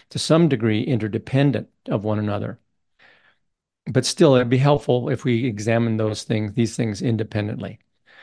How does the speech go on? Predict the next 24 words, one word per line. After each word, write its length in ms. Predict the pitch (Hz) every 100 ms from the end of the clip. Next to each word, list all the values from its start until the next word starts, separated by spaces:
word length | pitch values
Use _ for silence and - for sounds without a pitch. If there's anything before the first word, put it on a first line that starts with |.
| -
So 140 | - 131
the 100 | 131
first 320 | 190 196 175
of 60 |
these 180 | 131 117
four 220 | - 123
categories 600 | 117 117 110 110 110 110
I 60 | 117
want 160 | 110 110
to 60 |
deal 260 | 101 107 104
with 180 | 104 127
is 140 | 110
the 120 | 113
heart. 420 | - 110 - - - _ _ _ _ -
Our 80 | 127
maximum 420 | 151 185 - 139
heart 280 | 123 135 139
rate 320 | 117 110 - _ _ _ _ _ _ -
inevitably 520 | 120 131 143 135 127
declines 500 | 123 - 123 113 101
as 140 | 101
we 180 | 107 110
age. 400 | 98 104 - -